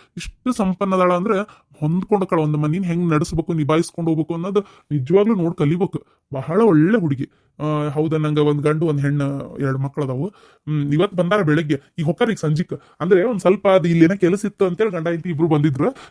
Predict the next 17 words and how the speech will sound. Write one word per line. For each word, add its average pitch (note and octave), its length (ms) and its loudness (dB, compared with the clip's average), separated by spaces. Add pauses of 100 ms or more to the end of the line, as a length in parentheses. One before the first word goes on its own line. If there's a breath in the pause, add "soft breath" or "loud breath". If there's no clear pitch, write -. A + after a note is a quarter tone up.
ಇವತ್ D3+ 140 0
ಸಂಜಿಕ್ E3 260 0
ಹೊಕ್ಕಾರ G#3+ 260 2
ಈಗ. D3 120 0 (380 soft breath)
ಹ್ಮ್, D#3+ 360 -4
ಹೋಗಿ G3+ 300 0
ಒಮ್ಮೆ F3+ 200 -2
ಮದ್ವಿಗೆ D#3+ 520 -2 (220 loud breath)
ಒಂದು E3+ 220 0 (460)
ಎರಡು D#3+ 220 2
ದಿನ D#3+ 80 -2
ಮುಂಚೆ E3+ 320 -2
ಆಮೇಲೆ D3+ 340 2
ಬರ್ತಾರಂತೆ. D3+ 800 -6 (100)
ಈಗ F#3 200 0
ಊರ್ಗ್ D#3 500 0
ಹೋಗೋರು. C#3+ 420 0